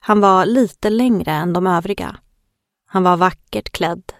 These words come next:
i en jacka med skinnkrage och en pälsmössa. Han åkte vidare svängar än de övriga. Och i svängarna stod han endast på ett ben. Sitt andra ben höll han rakt ut bakom sig.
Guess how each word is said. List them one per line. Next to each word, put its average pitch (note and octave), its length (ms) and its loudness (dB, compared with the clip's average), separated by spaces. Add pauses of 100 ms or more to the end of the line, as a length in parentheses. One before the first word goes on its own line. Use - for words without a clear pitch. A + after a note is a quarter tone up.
i - 140 -4
en G3 120 2
jacka G3 460 -4
med E3+ 340 -2
skinnkrage F#3 960 -2
och - 200 -8
en F3+ 120 -2
pälsmössa. F#3 720 -4 (1200)
Han G3 240 0
åkte F#3+ 340 0
vidare G#3 580 0
svängar E3+ 460 -2
än F3+ 160 -2
de F#3 140 0
övriga. F3+ 480 -4 (560)
Och - 460 -4
i G3 180 4
svängarna A3+ 800 4
stod F3 280 2
han F3+ 260 0
endast G#3 520 -2
på - 100 -4
ett - 420 -8
ben. A3 520 -4 (840)
Sitt - 420 0
andra B3 340 4
ben F3+ 340 0
höll F3 260 0
han F3 320 0
rakt C4 440 0
ut F3+ 320 -6
bakom F3 400 -2
sig. - 360 -8